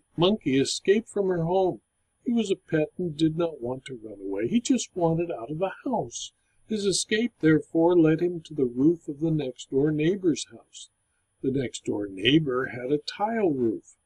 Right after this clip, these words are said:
The monkey's sharp little toenails made an infuriating clicking noise as he ran back and forth on the tiles.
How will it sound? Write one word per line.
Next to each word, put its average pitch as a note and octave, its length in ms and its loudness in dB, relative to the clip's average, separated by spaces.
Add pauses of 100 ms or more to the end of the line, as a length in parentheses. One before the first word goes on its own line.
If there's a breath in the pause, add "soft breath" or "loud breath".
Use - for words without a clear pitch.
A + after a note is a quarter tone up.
(760)
The C3 160 -2
monkey's C#3+ 560 0
sharp E3 500 2
little E3 340 6
toenails D3 920 -6
made F3 240 -4
an F#3 120 -6
infuriating G3 1600 2
clicking F3 480 -2
noise C3+ 360 -4
as D3+ 140 -4
he F3+ 100 -6
ran F3 440 -4
back F3 260 -2
and F#3 140 -10 (120)
forth F3+ 340 -2
on E3+ 140 -6
the F#3 100 -8 (100)
tiles. G#3+ 680 -14